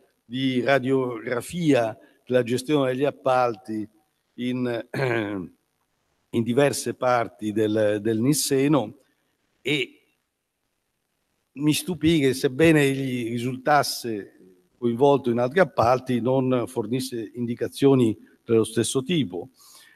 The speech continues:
E gli, quindi lo invitai a proseguire in questo, in questo rapporto,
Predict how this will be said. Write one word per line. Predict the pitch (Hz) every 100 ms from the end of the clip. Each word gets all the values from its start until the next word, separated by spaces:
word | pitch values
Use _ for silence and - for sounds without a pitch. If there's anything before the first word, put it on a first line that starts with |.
| _ _
E | - 156 - - - - _ _ _ _ _ _ _ _ _ _ _ _ _ _ _ _ _ _ _ _ _ _ _ _ _ _ _ _ _ _ _ _ _ _ _ _ _ _
gli, | 175 160 139 131 117 - _ -
quindi | 165 151
lo | 135
invitai | 139 143 165 123 131 143 123 107 104 113
a | 110 113 101
proseguire | - 113 - 120 147 165 117 104
in | 101
questo, | 110 120 - 123 107 95
in | 98
questo | 117 101 - 104 98 98
rapporto, | 110 - - 104 98 - 98 98 _